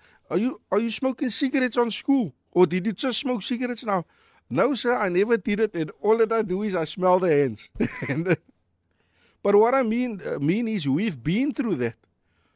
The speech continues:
You know what? And, and what is keeping us from teaching people then, you know, how to deal or, or, or, or the importance of the issues of the heart?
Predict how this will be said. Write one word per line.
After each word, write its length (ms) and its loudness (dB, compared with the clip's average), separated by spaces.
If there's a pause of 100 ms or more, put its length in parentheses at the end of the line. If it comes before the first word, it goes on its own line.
(180)
You 80 -2
know 120 -2
what? 220 0
And, 220 -2
and 200 0
what 180 4
is 160 0
keeping 440 -4
us 240 -8
from 360 0 (100)
teaching 380 -2
people 500 0
then, 260 -2 (300)
you 80 -2
know, 120 4
how 260 2
to 140 -6
deal 540 -4 (180)
or, 220 -2
or, 320 6
or, 240 4 (300)
or 280 4
the 100 0
importance 640 2
of 240 -2
the 140 -6
issues 280 -8
of 180 -2
the 80 -2
heart? 260 -2